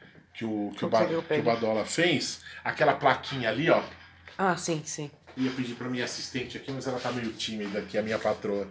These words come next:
Speaker 1: As placas que o Ale fez, ó, em mil novecentos e noventa, ó, <laughs> atrás eram, eram logotipos de caminhão Dodge da Cojuveio de Jundiaí, né? Ele falou assim, ó, Dodge Challenger
Speaker 2: É.
Speaker 1: T A mil novecentos e noventa.
Speaker 2: Sim, é,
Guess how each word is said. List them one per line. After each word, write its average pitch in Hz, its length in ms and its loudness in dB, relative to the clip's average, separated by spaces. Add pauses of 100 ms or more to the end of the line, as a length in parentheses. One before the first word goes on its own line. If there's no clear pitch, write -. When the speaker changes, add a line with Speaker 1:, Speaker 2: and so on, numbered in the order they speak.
(1120)
Speaker 1:
As 110 120 -4
placas 147 360 6
que - 80 -6
o 135 40 6
Ale 131 200 10
fez, 151 420 6
ó, 113 120 4
em 117 40 6
mil 135 120 2
novecentos 143 360 2
e 123 40 -2
noventa, 127 560 4
ó, 95 120 4 (520)
<laughs> - 460 6
atrás 147 400 8
eram, 147 160 8 (540)
eram 147 240 6
logotipos 147 640 6
de 139 100 2
caminhão 143 480 8
Dodge 135 360 8
da 131 120 8
Cojuveio 131 540 6
de 127 120 6
Jundiaí, 127 560 8
né? 156 220 4 (720)
Ele 151 160 -2
falou 156 140 -4
assim, - 160 0
ó, 113 80 6
Dodge 147 420 6
Challenger 160 720 8
Speaker 2:
É. 160 40 2
Speaker 1:
T 160 180 12
A 160 320 10
mil 156 160 6
novecentos 170 320 6
e 151 40 2
noventa. 131 600 4
Speaker 2:
Sim, 156 340 -2 (140)
é, 151 160 4